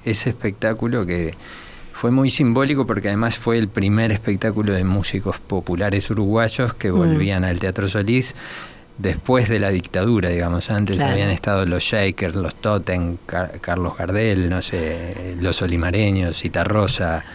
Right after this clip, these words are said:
Speaker 1: etcétera.
Speaker 2: Esto
Speaker 1: Y después
Speaker 2: fue en
Speaker 1: vino
Speaker 2: el
Speaker 1: la
Speaker 2: noventa.
Speaker 1: dictadura y, eh, hasta el noventa, mm, el Solís quedó como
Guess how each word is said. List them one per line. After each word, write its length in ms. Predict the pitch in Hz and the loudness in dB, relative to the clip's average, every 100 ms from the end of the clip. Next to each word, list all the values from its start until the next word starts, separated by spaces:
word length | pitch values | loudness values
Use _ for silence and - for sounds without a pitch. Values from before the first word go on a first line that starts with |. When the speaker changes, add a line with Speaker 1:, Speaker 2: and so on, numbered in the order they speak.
| - - - - | -18 -18 -20 -8
Speaker 1:
etcétera. 760 | 87 - - 95 107 120 135 147 - - - - - - - | -6 -4 -2 0 0 2 2 -2 -10 -20 -20 -20 -20 -20 -4
Speaker 2:
Esto 240 | 139 - | -2 2
Speaker 1:
Y 40 | 139 | 4
después 140 | 143 | 4
Speaker 2:
fue 100 | 175 | 4
en 60 | 170 | 4
Speaker 1:
vino 180 | 190 185 | 6 6
Speaker 2:
el 60 | 175 | 4
Speaker 1:
la 100 | 175 | 4
Speaker 2:
noventa. 140 | 165 | 4
Speaker 1:
dictadura 560 | 165 170 175 190 190 - | 4 4 4 2 2 0
y, 480 | - 139 151 160 120 - - - - | 0 4 6 4 2 -6 -20 -20 -8
eh, 240 | 131 127 127 | -2 2 2
hasta 500 | 120 110 - - 117 | 2 0 2 2 2
el 180 | 127 | 4
noventa, 760 | 135 151 165 156 156 160 165 160 - - - - 156 | 4 4 4 4 2 2 2 0 -6 -14 -14 -12 -4
mm, 200 | 110 117 - | 0 2 0
el 300 | 117 101 101 | -2 0 0
Solís 400 | - 107 107 110 | 0 0 0 -2
quedó 280 | - 110 110 | 0 2 2
como 440 | 110 95 90 80 | 2 2 0 -2